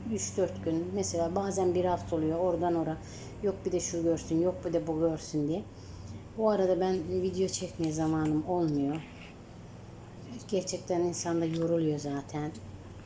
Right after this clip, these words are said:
Moralmen de yoruluyorsun şey. Yani babam bir de bu halde olunca daha çok üzgün oluyorsun. Ne yapacağım ama yap-, yapacak bir şey yok.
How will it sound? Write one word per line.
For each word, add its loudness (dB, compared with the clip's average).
Moralmen 4
de 0
yoruluyorsun 0
şey. -2
Yani 2
babam 2
bir -4
de 2
bu 0
halde 2
olunca -2
daha -2
çok -6
üzgün 0
oluyorsun. -4
Ne 4
yapacağım 0
ama 0
yap-, -4
yapacak -6
bir -10
şey -2
yok. 0